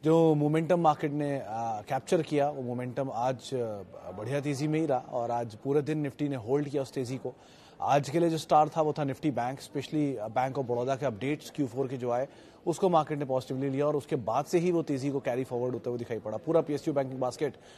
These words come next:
आज, आ, तेजी में था। Canara Bank, एसबीआई या बाकी banks भी।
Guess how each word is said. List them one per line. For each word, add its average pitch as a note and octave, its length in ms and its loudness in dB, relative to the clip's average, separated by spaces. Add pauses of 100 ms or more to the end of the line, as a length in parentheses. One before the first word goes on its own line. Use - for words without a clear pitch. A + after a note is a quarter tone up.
(160)
आज, C3 260 2
आ, C3 100 2
तेजी C3+ 300 -4
में B2+ 100 -4
था। A#2+ 160 -2 (440)
Canara C#3 340 2
Bank, B2 420 0 (220)
एसबीआई A#2+ 680 0
या C#3+ 140 0
बाकी B2 300 -2
banks A2 320 -6
भी। A2+ 60 -8